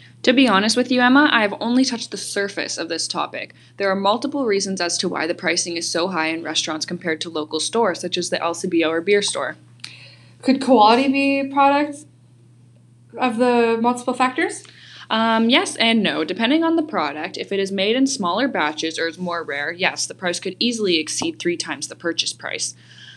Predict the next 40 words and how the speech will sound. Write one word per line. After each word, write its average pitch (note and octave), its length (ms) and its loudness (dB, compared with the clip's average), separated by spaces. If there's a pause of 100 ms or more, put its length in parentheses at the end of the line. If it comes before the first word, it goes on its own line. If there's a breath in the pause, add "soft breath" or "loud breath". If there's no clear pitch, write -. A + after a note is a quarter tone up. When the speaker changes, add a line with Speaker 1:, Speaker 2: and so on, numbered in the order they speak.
(120)
Speaker 1:
A F#3+ 80 0
one A3 200 4
hundred-year-old B3+ 680 4
bottle E3+ 320 2
of F#3+ 80 2
champagne F3+ 540 -2
from F3 220 -8
France C#3 260 -10
would E3 120 -8
definitely G3 360 -2
be F3 160 -2
a E3+ 80 -2
good D3+ 160 -6
example D#3+ 460 -4
of G#2 80 -12
this. - 340 -12 (240 soft breath)
Priced A#3+ 300 2
around G#3+ 260 2
at F3 100 -4
one A#3 200 2
hundred G#3+ 320 2
and G3 80 -4
twenty G3+ 260 0
dollars E3+ 380 0
in G3 100 -4
stores, - 500 -4
a F#3 80 0
glass F#3 300 0
of A#3+ 60 0
this G#3+ 160 0
delicious F3+ 420 0
wine D#3 240 -6
could F3+ 140 -8
range E3 200 -4
anywhere G3 380 -2
from E3+ 180 -10
forty G3 380 -2
to - 240 -2
eighty-five F3+ 460 0
dollars. C#3+ 540 -8